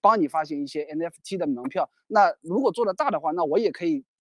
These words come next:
专门有一个机构，那做出一个终端嘛，做出一个终端。如果说我到了现场，到演唱会门口，那如果说你持有的是N F T门票，那我可以有那种售票，就是我们的终端的售票机什么的，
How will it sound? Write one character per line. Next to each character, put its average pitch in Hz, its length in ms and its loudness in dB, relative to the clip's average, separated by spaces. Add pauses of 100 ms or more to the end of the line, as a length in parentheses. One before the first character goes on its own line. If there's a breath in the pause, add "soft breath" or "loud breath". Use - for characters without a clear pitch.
(120)
专 202 160 2
门 180 100 -2
有 156 80 -4
一 131 40 -8
个 165 100 -6
机 190 180 -12
构， 165 220 -4
那 170 120 -6
做 175 160 -8
出 160 140 -6
一 156 60 0
个 165 100 -8
终 202 200 -6
端 214 160 0
嘛， 202 120 -10 (340)
做 214 120 2
出 214 80 0
一 - 20 4
个 208 80 4
终 214 180 -4
端。 214 140 2
如 190 140 0
果 214 100 2
说 180 140 -2
我 143 140 -2
到 180 140 2
了 170 100 -4
现 196 200 -2
场， 131 220 -10
到 180 140 0
演 165 160 -2
唱 180 120 -6
会 175 140 -4
门 151 160 -4
口， 147 180 -10 (260 soft breath)
那 202 120 2
如 190 160 6
果 247 100 4
说 214 140 -2
你 165 180 -4
持 185 220 -6
有 208 80 4
的 175 80 -2
是 170 120 -6
N 208 180 -2
F 254 180 0
T 277 160 -4
门 226 160 -2
票， - 160 -4
那 175 160 -2
我 139 140 -2
可 156 120 -6
以 175 60 0
有 139 140 -4
那 160 140 -6
种 139 120 -8
售 190 200 -2
票， 165 180 0 (480)
就 175 100 -4
是 165 80 0
我 147 140 2
们 139 100 0
的 160 80 0
终 196 220 -2
端 202 160 4
的 160 220 4
售 180 180 -4
票 165 180 0
机 190 160 -10
什 156 140 -6
么 123 100 -8
的， 117 160 -8